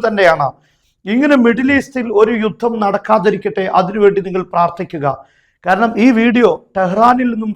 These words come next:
സംപ്രേഷണം ചെയ്യുന്ന ഇറാന്റെ ഔദ്യോഗിക ചാനലായ ഖനാത്തുൽ ഉഫുഖ്, ശബക്കത്തുൽ ഉഫുഖ് എന്നറിയപ്പെടുന്ന ചാനലാണ്. ഈ ചാനലിൽ ഈ അമേരിക്ക ഏതെങ്കിലും രീതിയിൽ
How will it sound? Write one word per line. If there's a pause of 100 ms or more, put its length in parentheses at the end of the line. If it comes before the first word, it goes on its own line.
സംപ്രേഷണം
ചെയ്യുന്ന (500)
ഇറാന്റെ (320)
ഔദ്യോഗിക
ചാനലായ (300)
ഖനാത്തുൽ
ഉഫുഖ്, (140)
ശബക്കത്തുൽ
ഉഫുഖ്
എന്നറിയപ്പെടുന്ന
ചാനലാണ്. (460)
ഈ
ചാനലിൽ (520)
ഈ
അമേരിക്ക (240)
ഏതെങ്കിലും (100)
രീതിയിൽ